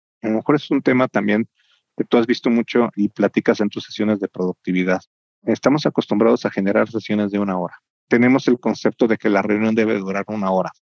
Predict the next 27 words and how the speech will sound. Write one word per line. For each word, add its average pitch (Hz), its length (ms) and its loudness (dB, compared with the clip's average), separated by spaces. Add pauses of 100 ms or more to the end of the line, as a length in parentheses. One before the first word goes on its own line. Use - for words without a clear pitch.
cuando 107 680 2 (360)
sabemos 120 520 2
que 120 120 0
una 117 200 0
junta 113 320 -4
efectiva 113 600 0 (220)
en 117 200 -2
veinte, 117 300 2
veinticinco 110 520 -2
minutos 113 400 -4 (260)
es 117 140 0
suficiente. 110 640 -2 (420)
De 117 100 4
los 113 140 4
veinticinco 117 640 2
minutos, 123 600 0 (300)
quince - 400 2
son 127 240 0
de 117 120 2
fondo. 110 500 -4 (440)
Y 131 120 2
entonces 147 580 0
ahí 143 240 4
sí 175 160 -6
estoy 147 320 0
de 139 80 0
acuerdo 127 540 -2